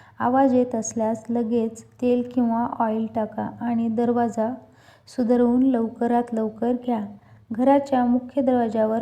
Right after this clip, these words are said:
अंधार नसावा. सकाळी चांगला सूर्यप्रकाश येत आहे की नाही, दरवाजा, तुमच्या दरवाजासमोर उजेड आहे की नाही, याची काळजी घ्यावी.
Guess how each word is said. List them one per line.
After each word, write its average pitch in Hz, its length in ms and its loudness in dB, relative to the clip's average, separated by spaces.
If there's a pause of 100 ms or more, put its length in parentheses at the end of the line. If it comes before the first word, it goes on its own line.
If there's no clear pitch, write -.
(120)
अंधार 226 380 0
नसावा. 220 500 -4 (300)
सकाळी 269 440 2
चांगला 233 460 0
सूर्यप्रकाश 233 760 -4
येत 226 200 -6
आहे 220 220 0
की - 200 -4
नाही, 214 440 -2
दरवाजा, 240 540 0 (120)
तुमच्या 247 320 2
दरवाजासमोर 220 720 -2 (680)
उजेड 247 320 4
आहे 226 260 2
की 240 160 -2
नाही, 233 340 0
याची 226 340 -2
काळजी 214 520 -2
घ्यावी. 208 360 0